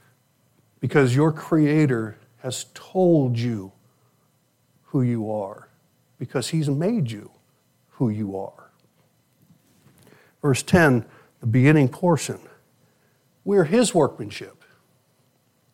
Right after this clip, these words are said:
You are not your own. All of these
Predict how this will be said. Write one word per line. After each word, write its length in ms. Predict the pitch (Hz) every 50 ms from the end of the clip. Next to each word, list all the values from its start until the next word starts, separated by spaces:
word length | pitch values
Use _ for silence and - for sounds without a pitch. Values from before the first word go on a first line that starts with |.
| _ _ _ _ _ _ _ _ _ _ _ _ _ _ _ _ _ _ _
You 160 | 156 185 214
are 100 | 202 185
not 280 | 175 185 185 196 180 180
your 200 | 185 170 170 165
own. 360 | 170 180 185 156 113 104 - - _ _ _ _ _ _ _ _ _ _ _ _ _ _ _ _ _ _ _ _ _ _ _ _ _ _ _ _ _ _ _ _ _
All 260 | 139 147 185 226 233
of 140 | 220 180 175
these 340 | 202 190 175 151 - -